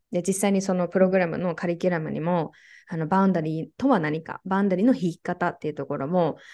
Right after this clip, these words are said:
Speaker 1: あの、出てくるんだけど、それを通して、やっぱりこう、健全な、自分との健全な向き合い方を学んでいくからこそ、やっぱりこう、他者との健全な関わり方っていうのも、すっごいこう、見過ごせなくて。で、私たちの人生っ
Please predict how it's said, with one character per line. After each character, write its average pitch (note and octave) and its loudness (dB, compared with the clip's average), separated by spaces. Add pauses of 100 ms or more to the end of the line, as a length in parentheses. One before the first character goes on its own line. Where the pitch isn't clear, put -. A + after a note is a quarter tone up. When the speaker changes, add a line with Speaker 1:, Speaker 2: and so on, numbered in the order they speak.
(160)
Speaker 1:
あ E3+ -8
の、 D#3+ -4
出 G#3 2
て B3+ 4
く G#3 0
る F#3+ -2
ん E3+ -4
だ D#3+ -10
け C#3 -10
ど、 D#3 0
そ - 2
れ C4+ 4
を D4+ 4 (320)
通 D4 2
し - -16
て、 F3 -4
や - -6
っ - -12
ぱ B3+ 0
り G#3 -2
こ D#3 -8
う、 - -8
健 F4+ -2
全 F4 0
な、 F#3+ 0
自 G3+ -4
分 D4 2
と E4+ 0
の C4+ 2
健 A#3+ 2
全 A#3+ 4
な F3+ -2
向 F3 -4
き G3 -4
合 F#3+ 0
い F#3+ -4
方 F#3 -4
を F3 -2
学 G3 0
ん F#3+ 0
で F#3+ 2
い F#3 -4
く - -18
か D#3 -2
ら D#3 -4
こ - -2
そ、 F3+ 0 (280)
や C4 4
っ - -6
ぱ D4+ 6
り C#4 2
こ - -2
う、 E3+ -2
他 E4 2
者 D#4+ 2
と - -4
の F#3 0
健 G#3+ 4
全 G3+ 2
な D#3 -6
関 - -12
わ E3 -4
り E3 -4
方 F3+ -6
っ - -12
て F#3+ -10
い E3 -6
う D#3+ -6
の D3+ -6
も、 D#3+ -2
す - -14
っ - -18
ご A3 2
い F#3+ 0
こ - -8
う、 D#3+ -6
見 F#3 -2
過 - -4
ご F#3+ -2
せ F#3+ -4
な F3 -6
く - -12
て。 D3+ -8 (340)
で、 A3 2
私 C#4 2
た E4+ 2
ち - -2
の F3 -2
人 F#3 -2
生 - -4
っ - -6